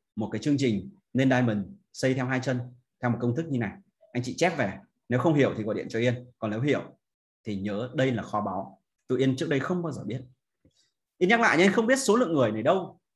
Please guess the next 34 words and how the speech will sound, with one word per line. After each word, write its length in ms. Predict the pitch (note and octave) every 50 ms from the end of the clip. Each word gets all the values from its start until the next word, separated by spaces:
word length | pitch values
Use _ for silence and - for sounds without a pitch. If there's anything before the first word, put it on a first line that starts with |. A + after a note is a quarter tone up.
| _
Bây 120 | - D#3+ E3+
giờ 340 | D3 D3 A#2 G#2 F#2+ F2+ - -
ai 120 | - D3 C#3+
đó 140 | C3+ C3+
nói 180 | D3 D3+ C#3 D3+
cho 80 | - E3
chúng 100 | D#3 C#3+
ta 80 | D3+ D3+
biết 80 | F3
số 160 | F3 - D3+
lượng 160 | D#3 D#3 A2+ A2
người, 120 | G2+ G2
đấy 160 | G2 G2+ A2
là 80 | C#3+ D3
một 200 | A#2+ G2 F#2+ - - _ _
tài 140 | - A#2 G#2
sản 180 | G2+ G#2 F2+ F2+ G2
vô 120 | B2+ B2+
giá. 220 | A#2 G#2+ G#2 A#2 - - _ _ _ _ _ _ _ _ _ _ - _ _ -
Trước 100 | - A#3
đây 180 | A#3 A3+ A3 G#3
không 200 | G#3 A3 G#3 G3
có 80 | G#3
một 160 | G#3+ F#3+ C3+ A2+
kế 60 | D3+
hoạch 220 | F3 G#3 G3 - C#3+
mười 140 | C#3 C3+ C#3+
hai 140 | E3+ F3+
tháng 320 | E3+ E3 D3 D#3+ G3 A3+ G#3+ - _ _ _ _ _
xây 200 | - - F3+ F3+
được 100 | C#3+ B2+
sáu 160 | - B2 C3
chân 160 | - F#3+ F#3 F3
đâu. 360 | F3+ F3 C#3+ - - -